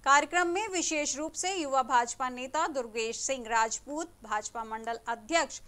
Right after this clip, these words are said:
विजय शुक्ला सहित विधायक प्रतिनिधियों के द्वारा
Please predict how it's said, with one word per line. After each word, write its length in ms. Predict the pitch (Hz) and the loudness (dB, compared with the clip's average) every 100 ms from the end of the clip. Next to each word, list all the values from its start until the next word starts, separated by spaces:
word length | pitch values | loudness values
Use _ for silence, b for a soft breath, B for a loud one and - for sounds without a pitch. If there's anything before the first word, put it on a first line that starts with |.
| b b | b b
विजय 240 | 240 269 285 | -8 -2 -2
शुक्ला 420 | - 339 381 392 | -2 0 6 6
सहित 440 | - 294 302 240 | 6 0 0 -2
विधायक 500 | 214 214 214 214 220 | -4 -6 0 0 0
प्रतिनिधियों 640 | - 233 240 240 240 294 330 | -4 -8 -8 -10 -6 -4 -2
के 180 | 285 | -2
द्वारा 500 | 262 247 247 247 254 | 0 0 2 2 0